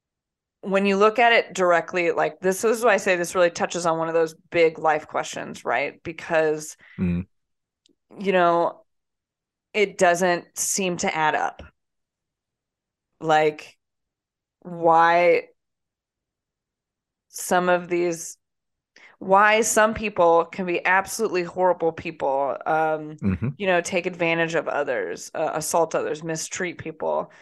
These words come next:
Speaker 1: um, say horrible things, and still apparently fall into this being blessed category. Whereas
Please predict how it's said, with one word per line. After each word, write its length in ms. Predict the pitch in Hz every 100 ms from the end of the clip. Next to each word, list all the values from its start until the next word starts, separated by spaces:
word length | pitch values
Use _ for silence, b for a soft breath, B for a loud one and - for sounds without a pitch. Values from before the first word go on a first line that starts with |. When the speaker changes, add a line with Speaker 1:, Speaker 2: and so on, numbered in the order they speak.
| B B -
Speaker 1:
um, 680 | 165 165 156 151 156 156 -
say 240 | - 185
horrible 760 | 170 - - 220 233 226 180 156
things, 720 | - 202 117 73 - - - b b b _
and 600 | 180 175 170 170 165 143 -
still 460 | - - 185 170 170
apparently 580 | 175 196 175 165 170
fall 320 | 170 - 170 165
into 240 | 165 165
this 200 | 156 156
being 360 | 160 180 165 156
blessed 480 | 156 156 - -
category. 760 | - - - - - - - 165 B B B B
Whereas 720 | 175 180 175 165 165 165 160